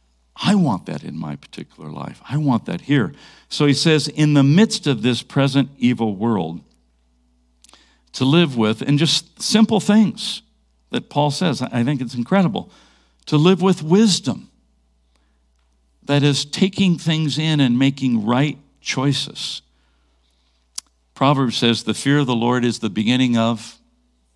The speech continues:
wisdom." That's right, Proverbs nine. When I fear God and I allow him to work in my life, thank you so much.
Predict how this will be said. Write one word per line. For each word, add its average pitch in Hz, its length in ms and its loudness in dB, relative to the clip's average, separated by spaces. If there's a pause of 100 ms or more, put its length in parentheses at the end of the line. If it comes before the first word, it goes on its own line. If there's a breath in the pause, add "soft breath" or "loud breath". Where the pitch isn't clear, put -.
(440)
wisdom." 113 380 -8
That's 90 260 -8
right, 110 240 -6
Proverbs 104 420 -10
nine. 101 320 -8 (1200)
When 117 180 2
I 113 160 0
fear 151 480 -4
God 131 540 -2 (880 soft breath)
and 113 120 0
I 113 120 2
allow 131 380 4
him 120 280 0
to 110 140 -14
work 127 340 -6
in 110 140 -2
my 101 180 -4
life, 98 320 -6
thank 104 220 -10
you 85 60 -12
so 95 200 -8
much. 85 320 -12